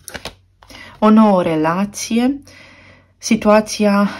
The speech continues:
implică căsătorie, așa cum am spus anterior, toate cazurile acelea se aplică, fie intrați într-o nouă relație, fie lăsați în urmă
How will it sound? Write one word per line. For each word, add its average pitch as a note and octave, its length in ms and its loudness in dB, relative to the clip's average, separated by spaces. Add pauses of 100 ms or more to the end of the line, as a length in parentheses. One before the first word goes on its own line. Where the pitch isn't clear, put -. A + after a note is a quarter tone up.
implică F3+ 520 -4
căsătorie, A3+ 1120 -4
așa C4+ 260 0
cum F3 160 -4
am D#3 100 -4
spus - 300 -10
anterior, D#3+ 640 -4
toate F3 400 -6
cazurile D#3 460 -4
acelea - 400 -8
se - 180 -12
aplică, - 580 -6
fie E3+ 240 -8
intrați E3 440 -6
într-o E3 240 -6
nouă D#3+ 260 -4
relație, F3+ 580 -6
fie F3 320 -6 (340)
lăsați F#3 500 -2
în E3 80 -4
urmă D#3+ 320 -6